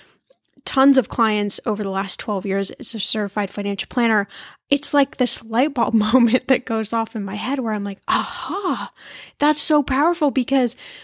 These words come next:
I've worked with so many different people with all different salaries.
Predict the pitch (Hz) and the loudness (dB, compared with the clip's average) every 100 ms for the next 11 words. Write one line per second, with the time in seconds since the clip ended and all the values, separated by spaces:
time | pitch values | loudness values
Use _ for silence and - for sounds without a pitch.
0 | - - 254 254 294 320 277 269 254 262 | -20 0 2 2 0 0 2 4 2 2
1 | 247 233 214 302 294 240 208 202 - 220 | 0 -4 -4 -2 0 0 0 -4 -2 2
2 | 226 226 233 226 226 - - - 285 359 | 2 2 -2 -4 -4 -4 -2 0 2 2
3 | 302 196 202 202 | 2 0 0 -2